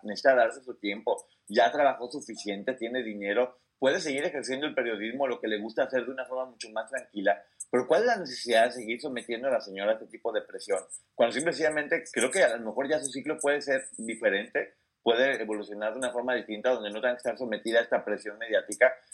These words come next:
y sobre todo como una mujer que trabajó toda su vida, se merece estar descansando tranquila, y creo que no lo está pasando. Creo que, cre-, creo que no puede descansar, porque sigue siendo la imagen que sostiene una empresa, pero es esta empresa porque ya la tiene que manejar otra persona.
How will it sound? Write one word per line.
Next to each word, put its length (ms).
y 80
sobre 240
todo 300
como 180
una 160
mujer 280
que 60
trabajó 320
toda 140
su 140
vida, 340
se 100
merece 300
estar 260
descansando 640
tranquila, 560
y 140
creo 180
que 120
no 100
lo 60
está 180
pasando. 480
Creo 200
que, 180
cre-, 240
creo 180
que 60
no 180
puede 200
descansar, 640
porque 240
sigue 200
siendo 220
la 80
imagen 340
que 60
sostiene 260
una 120
empresa, 360
pero 140
es 40
esta 140
empresa 300
porque 180
ya 80
la 100
tiene 160
que 100
manejar 300
otra 160
persona. 260